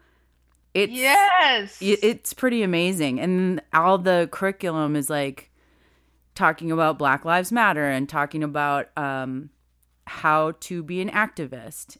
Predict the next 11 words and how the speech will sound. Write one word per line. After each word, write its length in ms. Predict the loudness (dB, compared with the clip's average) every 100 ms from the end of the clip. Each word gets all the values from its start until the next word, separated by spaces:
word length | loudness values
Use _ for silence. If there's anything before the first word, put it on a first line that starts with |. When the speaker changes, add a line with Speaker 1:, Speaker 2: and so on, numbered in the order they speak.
| -6
Speaker 1:
And 580 | -4 -2 -2 -4 -6 -10 _ _ _
Speaker 2:
Oh 100 | -18
my 160 | -10 -10
gosh, 420 | -4 -2 -2 -4
that's 260 | -8 -8 -8
amazing. 560 | -10 -10 -10 -12 -12 -10
When 120 | -10
did 160 | -6 -2
that 200 | -2 -4
start? 380 | -4 -4 -4 -10 -14
Like 360 | -14 -14 -20